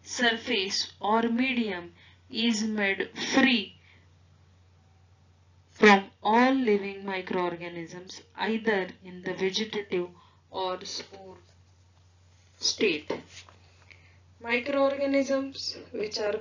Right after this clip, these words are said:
causing the contamination, infection or decomposition, which has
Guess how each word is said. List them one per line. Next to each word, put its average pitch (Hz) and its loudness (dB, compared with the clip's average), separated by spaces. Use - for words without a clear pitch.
causing 226 4
the 247 2
contamination, 196 -6
infection 202 -6
or 202 2
decomposition, 202 -6
which 240 4
has 202 -4